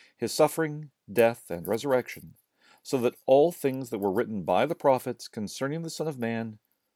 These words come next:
will be accomplished. And yet at that time the disciples understood none of these things. They were, for a time,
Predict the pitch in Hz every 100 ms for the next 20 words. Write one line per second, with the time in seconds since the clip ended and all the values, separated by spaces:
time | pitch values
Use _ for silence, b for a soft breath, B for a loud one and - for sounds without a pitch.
0 | _ _ 107 123 123 - 156 139 90 -
1 | - _ _ _ _ _ _ _ b b
2 | b - 135 151 151 - 151 - 180 -
3 | 123 117 113 123 131 151 147 143 123 -
4 | 143 165 - 165 151 147 _ 127 139 202
5 | 160 113 92 - 80 69 _ - - _
6 | _ _ _ b b b b 127 135 123
7 | 170 175 170 - 87 85 - 131 139 135
8 | 135